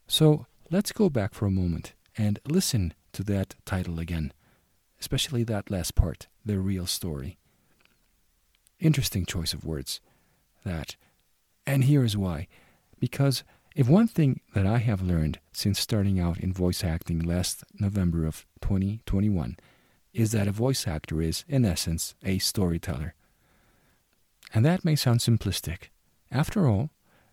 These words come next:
Merriam-Webster's dictionary defines storyteller as a teller of stories, a relater of anecdotes,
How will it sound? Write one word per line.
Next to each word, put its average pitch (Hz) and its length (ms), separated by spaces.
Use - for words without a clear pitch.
Merriam-Webster's 120 1040
dictionary 95 520
defines 92 680
storyteller 98 760
as 85 420
a 147 80
teller 120 400
of 120 140
stories, 101 600
a 151 80
relater 139 440
of 123 240
anecdotes, 98 720